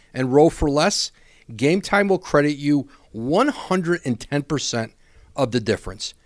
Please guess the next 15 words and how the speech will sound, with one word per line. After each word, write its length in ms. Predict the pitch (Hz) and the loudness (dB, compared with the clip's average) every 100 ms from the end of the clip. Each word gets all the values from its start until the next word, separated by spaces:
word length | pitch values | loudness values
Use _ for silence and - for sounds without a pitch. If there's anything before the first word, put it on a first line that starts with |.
| _ _ | _ _
Take 200 | - 147 | 0 2
the 80 | 131 | 0
guesswork 680 | 98 127 165 - 185 185 180 | -2 2 2 2 2 2 2
out 120 | 127 113 | -2 -2
of 120 | 95 | 0
buying 240 | 123 156 | 0 0
tickets 500 | - 156 139 127 - - _ _ 123 | -2 -2 -2 -6 -8 -12 _ _ -2
with 200 | 131 113 | -2 0
Game 260 | 117 110 | 0 -2
Time. 320 | - 98 92 - - - | -4 -10 -10 -16 -20 0
Download 440 | 123 131 147 147 | 4 4 6 4
the 80 | 123 | 4
Game 260 | 101 120 160 | -2 -2 -2
Time 300 | - 202 175 | 0 0 2
app, 260 | 160 160 | 0 -2